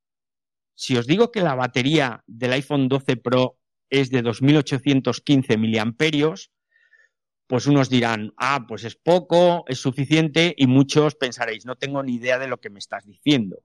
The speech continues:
Pero si lo ponemos en contexto, el Galaxy S veintiuno tiene una batería de cuatro mil quinientos miliamperios. O sea, estamos hablando de cerca de un cuarenta por ciento más de capacidad de batería.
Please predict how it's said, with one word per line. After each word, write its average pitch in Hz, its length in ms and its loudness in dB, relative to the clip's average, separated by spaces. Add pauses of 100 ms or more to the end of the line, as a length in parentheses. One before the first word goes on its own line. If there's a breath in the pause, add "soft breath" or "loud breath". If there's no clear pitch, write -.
(920)
Pero 147 160 4
si 147 120 2
lo 151 120 4
ponemos 190 300 2
en 233 120 2
contexto, 185 760 -4 (180)
el 131 160 2
Galaxy 185 360 -2
S 190 160 0
veintiuno 170 540 4
tiene 156 220 2
una 156 100 0
batería 139 720 -2
de 143 440 0 (100)
cuatro 117 460 0
mil 180 400 4
quinientos 139 640 2
miliamperios. 113 1040 -4 (840)
O - 40 -20
sea, 117 140 -4
estamos 135 340 -4
hablando 151 460 2
de 135 240 0
cerca 139 340 -2
de 151 60 6
un 147 120 2
cuarenta 139 580 0
por 123 160 -4
ciento 143 320 -2
más 123 160 -6
de 143 80 -14
capacidad 110 440 -12
de 120 60 -8
batería. 123 440 -8